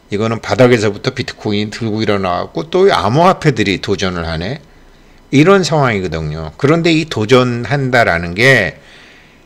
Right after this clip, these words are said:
다 허망한 얘기라는 거죠. 왜 국제금융을 몰라서 그러고 금융위기가 왜 나는지를 모르니까 그런 거라는 거죠. 고삐 풀린 자본주의라는 책이 있는데요.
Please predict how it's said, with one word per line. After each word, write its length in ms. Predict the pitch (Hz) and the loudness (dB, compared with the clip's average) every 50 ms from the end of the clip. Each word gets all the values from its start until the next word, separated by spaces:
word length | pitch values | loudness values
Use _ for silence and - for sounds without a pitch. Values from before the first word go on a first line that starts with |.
| _ _ _ | _ _ _
다 300 | - - - - 101 92 | -12 -10 -8 -4 -4 -4
허망한 560 | 85 - - 147 143 147 139 139 135 131 120 | -4 0 0 2 4 4 4 4 2 2 0
얘기라는 500 | 98 90 78 92 90 90 87 85 82 82 | 0 -2 -2 -2 -2 -2 -2 -4 -6 -8
거죠. 240 | 80 78 76 - - - - - - - _ - | -8 -10 -10 -12 -16 -18 -18 -20 -20 -20 _ -2
왜 180 | 92 101 135 | 2 2 2
국제금융을 760 | 135 - - 139 135 - 202 208 165 170 160 151 147 143 156 131 | 2 0 -4 -6 0 4 4 4 6 4 2 2 2 2 2 0
몰라서 500 | 87 92 98 107 113 117 117 107 - 110 | 2 0 0 2 2 0 0 0 -2 -4
그러고 300 | 104 104 104 110 123 120 - | -4 -2 -2 -2 -4 -4 -4
금융위기가 760 | - - 127 139 170 185 175 151 120 107 107 110 110 135 135 | 0 2 4 4 6 4 4 4 2 2 0 0 0 0 0
왜 280 | 110 92 92 107 117 113 | 2 2 2 2 2 0
나는지를 540 | 95 82 87 92 92 95 95 107 120 131 | 0 -2 -2 -2 -2 -2 -2 -2 -2 -2
모르니까 1200 | 104 85 95 113 135 170 196 220 226 202 180 - - - 95 82 82 95 101 104 98 87 80 78 - _ _ _ _ _ - - - - - - - - - _ _ _ _ _ _ _ _ _ _ _ _ _ _ _ _ - - - - | -2 0 2 4 4 4 4 4 4 2 2 0 0 -2 0 0 2 2 0 0 0 -2 -6 -10 -14 _ _ _ _ _ -20 -20 -20 -20 -20 -20 -20 -20 -20 _ _ _ _ _ _ _ _ _ _ _ _ _ _ _ _ -12 -10 -10 -8
그런 260 | - - 117 120 120 | -2 0 0 0 2
거라는 380 | 107 101 95 98 95 90 90 85 | 2 0 0 0 0 -2 -4 -6
거죠. 300 | 82 80 82 85 98 120 - _ - - - - - - - _ | -6 -6 -8 -8 -12 -14 -18 _ -20 -20 -20 -20 -20 -20 -20 _
고삐 260 | - - 117 - 185 180 | -6 -6 -2 0 0 0
풀린 500 | - - 185 170 160 151 143 127 113 101 | 0 0 0 2 2 2 2 0 0 -2
자본주의라는 1160 | - - 98 98 113 117 113 101 104 104 101 98 95 92 92 95 92 90 90 92 92 87 85 | -2 -2 0 0 0 -2 -2 -4 -2 0 0 0 0 0 0 0 0 0 0 -2 -2 -4 -4
책이 260 | - - 151 143 131 | -4 -2 -2 0 0
있는데요. 640 | 113 104 92 92 87 85 85 90 98 98 90 85 80 | 0 0 0 -2 -4 -4 -2 -2 -2 -2 -4 -6 -10